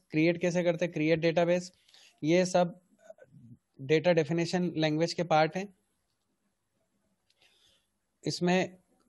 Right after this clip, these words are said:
कैलकुलेशन और वो सारी चीज़ें ये देखी जाती हैं। दूसरा, <clears throat> आ,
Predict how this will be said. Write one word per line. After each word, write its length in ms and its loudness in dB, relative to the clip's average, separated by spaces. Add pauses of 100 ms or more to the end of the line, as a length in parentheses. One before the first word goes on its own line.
(340)
कैलकुलेशन 520 2
और 60 2
वो 100 4
सारी 280 4
चीज़ें 480 -2
ये 160 -2
देखी 260 0
जाती 300 2
हैं। 140 -8 (1400)
दूसरा, 420 4 (1200)
<clears throat> 40 2 (2750)
आ, 80 4